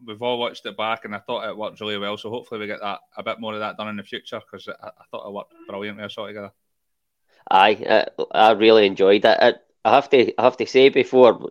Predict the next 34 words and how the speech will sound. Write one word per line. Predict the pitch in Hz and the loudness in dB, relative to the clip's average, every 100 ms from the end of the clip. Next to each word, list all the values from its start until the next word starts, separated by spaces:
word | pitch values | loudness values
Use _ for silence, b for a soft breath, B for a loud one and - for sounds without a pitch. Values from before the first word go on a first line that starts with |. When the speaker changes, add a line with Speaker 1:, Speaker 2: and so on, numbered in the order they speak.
| - | -2
Speaker 2:
well, | 98 85 | 0 2
you've | 87 104 - | 4 4 4
all | 98 | -2
seen | - 110 | -2 0
it, | 127 - b b - | 0 -2 b b 0
I | 101 | 2
was | 101 - | 2 4
very | 123 110 | 4 6
nervous | 95 101 110 127 - | 6 4 4 2 2
before | 113 - 110 | 0 6 6
we | 104 | 6
went | 98 82 | 4 4
on | 107 127 | 4 4
'cause | 127 113 | -2 0
I | - | 0
didn't | 127 117 B | 2 0 B
know, | B - | B 4
I | 120 | 6
was | 143 131 | 6 6
that | 131 120 113 | 6 6 6
way, | 110 98 b b b _ | 6 4 b b b _
uh, | - - - 107 | -12 -10 -10 -4
when | 104 101 | -2 2
one | 104 117 | 4 6
of | |
yous | 110 107 | 6 6
are | 107 | 2
making | 95 98 90 | 2 2 0
a | 87 | -2
point | - 104 107 | 2 4 2
and | 110 | -2
stuff | - 104 - | 0 0 2
like | |
that, | 113 | 2